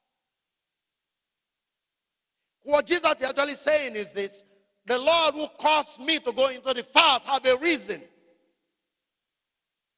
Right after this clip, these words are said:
Therefore, I'm not going to break the fast." Are you getting that? And if you go down to study, you find that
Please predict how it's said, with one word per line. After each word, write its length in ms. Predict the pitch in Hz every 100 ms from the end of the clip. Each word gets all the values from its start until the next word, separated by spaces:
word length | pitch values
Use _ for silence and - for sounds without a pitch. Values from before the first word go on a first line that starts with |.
| _ _ _ _ _ _
Therefore, 300 | 220 277 226
I'm 80 | 208
not 140 | 233
going 120 | 226
to 80 | 208
break 220 | 180 208
the 80 | 175
fast." 500 | - 170 - - _ _ _ _ _ _ _ _ _ _ _ _ _ _ _ _ _ _ _ _ _ _ _ _ _ _ _ _ _ _ _ _ _ _ _ _ _
Are 60 | 147
you 80 |
getting 200 | 185 196
that? 300 | 214 254 - _ _ _ _ _ _ _ _
And 120 | 254
if 160 | 269 -
you 160 | 277 - -
go 220 | - 320 330 -
down 300 | 320 311 302
to 140 | 285
study, 340 | - 294 302 294
you 120 | 262
find 320 | - 285 277
that 200 | 254 -